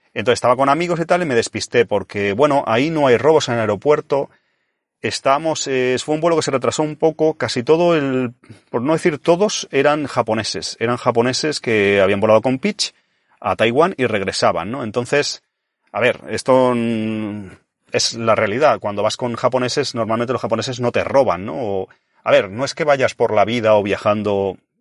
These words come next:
paranoico, perdido, que te puedan robar la maleta o alguna de tus pertenencias,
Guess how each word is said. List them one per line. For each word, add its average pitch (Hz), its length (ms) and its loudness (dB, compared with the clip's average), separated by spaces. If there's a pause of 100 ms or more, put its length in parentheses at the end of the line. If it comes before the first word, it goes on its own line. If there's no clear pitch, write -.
(160)
paranoico, 110 500 -2
perdido, 107 300 0
que 101 80 0
te 95 80 -4
puedan 101 220 -2
robar 98 200 2
la 92 100 2
maleta 117 340 2
o - 20 8
alguna 104 240 2
de 101 100 0
tus - 200 -8
pertenencias, 131 640 0